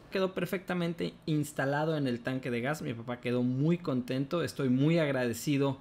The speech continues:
con mis amigos de Level Gas que me hicieron el favor de enviarme este medidor hasta mi casa. Este medidor no usa Bluetooth y no usa Wi-Fi y tampoco necesita G S M.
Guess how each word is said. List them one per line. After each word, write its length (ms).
con 180
mis 160
amigos 380
de 100
Level 320
Gas 200
que 120
me 100
hicieron 300
el 80
favor 320
de 80
enviarme 480
este 240
medidor 360
hasta 200
mi 120
casa. 520
Este 200
medidor 360
no 120
usa 240
Bluetooth 580
y 140
no 140
usa 280
Wi-Fi 640
y 100
tampoco 500
necesita 580
G 280
S 320
M. 300